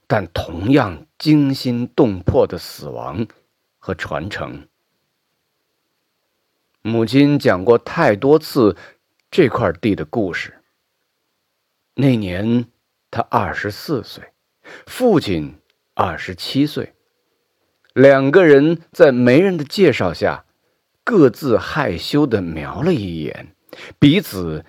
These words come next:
下半辈子的事情就这么定了。父亲的父亲是个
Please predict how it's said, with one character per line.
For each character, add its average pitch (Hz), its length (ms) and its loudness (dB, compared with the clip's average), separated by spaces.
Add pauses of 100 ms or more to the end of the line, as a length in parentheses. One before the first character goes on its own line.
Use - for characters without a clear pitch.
(120)
下 139 420 -2
半 101 300 2
辈 110 220 4
子 - 120 -18
的 - 80 -8
事 98 200 -6
情 73 240 -16 (520)
就 120 240 -2
这 117 180 -2
么 82 120 -8
定 135 340 0
了。 - 180 -18 (1900)
父 220 260 4
亲 123 180 2
的 104 100 2
父 117 220 4
亲 87 380 -6 (180)
是 180 280 2
个 131 240 6